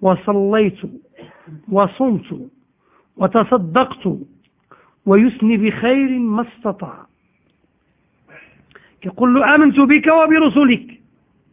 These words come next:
وصليت وصمت وتصدقت، ويثني بخير ما استطاع." ما استطاع من الخير يثني على الله سبحانه وتعالى.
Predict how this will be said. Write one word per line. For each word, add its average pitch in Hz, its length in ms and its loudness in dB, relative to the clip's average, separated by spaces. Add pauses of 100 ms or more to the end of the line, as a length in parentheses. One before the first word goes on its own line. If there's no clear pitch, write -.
(920)
وصليت 269 760 2
وصمت 262 720 2
وتصدقت، 254 1000 0 (400)
ويثني 220 460 2
بخير 277 580 2
ما 233 220 0
استطاع." 208 640 -8 (1500)
ما 262 220 2
استطاع 226 480 -2
من 214 160 0
الخير 226 320 0
يثني 208 280 2
على 196 180 2
الله 185 200 2
سبحانه 160 300 -10
وتعالى. - 240 -20